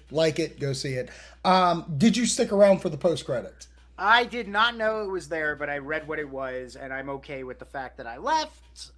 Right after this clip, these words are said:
Speaker 2: Um,
Speaker 1: I will never watch it. I will never
Speaker 2: uh,
Speaker 1: watch it.
Speaker 2: I'll watch it when I buy the movie, like, 'cause I'll
Speaker 1: I,
Speaker 2: fast
Speaker 1: I
Speaker 2: forward through it, and I'll be like, "Ha, ha, ha."
Speaker 1: Yeah. See, for me, like, I, I'm okay with cute, funny, uh, post credits. That's not a cute, funny post credit. That's not,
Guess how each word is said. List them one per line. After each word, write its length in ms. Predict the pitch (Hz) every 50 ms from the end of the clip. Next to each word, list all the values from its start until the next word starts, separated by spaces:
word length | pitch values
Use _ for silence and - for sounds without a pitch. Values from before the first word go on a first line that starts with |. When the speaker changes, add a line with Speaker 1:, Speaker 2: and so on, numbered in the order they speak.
| - -
Speaker 2:
Um, 260 | 175 180 175 170 175
Speaker 1:
I 120 | 202 233
will 160 | 254 294 294 277
never 300 | 254 247 247 208 226 214
watch 360 | 190 185 175 170 165 - -
it. 140 | - - - - - - _ - -
I 100 | - 185
will 140 | 202 202 208
never 300 | 190 196 196 170 170 170
Speaker 2:
uh, 40 | 156
Speaker 1:
watch 260 | 151 135 127 - -
it. 120 | 120 - - - - - - - _ - - -
Speaker 2:
I'll 180 | - 254 302 294
watch 240 | 311 302 294 294 -
it 80 | 294 277
when 120 | 247 240
I 80 | 220 196
buy 280 | 160 135 139 123 139 143
the 80 | 147
movie, 400 | 156 160 160 151 160 160 151 143 - - -
like, 160 | 151 156 160 165 - 139
'cause 140 | - 185 170 175
I'll 80 | 165
Speaker 1:
I, 20 | 170
Speaker 2:
fast 280 | - - 170 160 151 156
Speaker 1:
I 180 | 175 185 208 220
Speaker 2:
forward 180 | 156 147 -
through 160 | - 170 170
it, 140 | 175 175 160 147
and 80 | 156
I'll 80 | 165 160
be 100 | 156 160
like, 200 | 156 151 147 -
"Ha, 160 | 156 147 135
ha, 140 | 139 135 131
ha." 260 | 131 123 120 120 123 - - - 226
Speaker 1:
Yeah. 220 | 226 247 220 - - - - - - - - -
See, 460 | - - 277 285 262 240 220 190 170
for 220 | 160 135 - 202 190
me, 380 | 196 214 226 233 233 233 226 - -
like, 440 | 185 180 180 170 160 151 - - - - -
I, 520 | - 160 175 185 196 202 202 196 190 - - - -
I'm 200 | 165 185 214 233
okay 420 | 233 214 - - 208 208 208 202
with 400 | 196 180 185 180 180 160 131 - -
cute, 280 | - 202 202 190 196
funny, 680 | - 170 170 170 175 180 175 170 165 156 151 151 - - - - - - 147
uh, 240 | 143 147 139 127
post 240 | 127 156 160 160 -
credits. 340 | - 190 185 190 180 - -
That's 320 | - - 247 262 262 254
not 140 | 262 247 226
a 40 | 214
cute, 240 | - - 220 190 -
funny 220 | - 180 156 147
post 260 | 131 147 139 120 -
credit. 280 | - 110 95 78 - - -
That's 320 | - 170 175 185 185 - 190
not, 460 | 190 190 196 196 190 180 180 165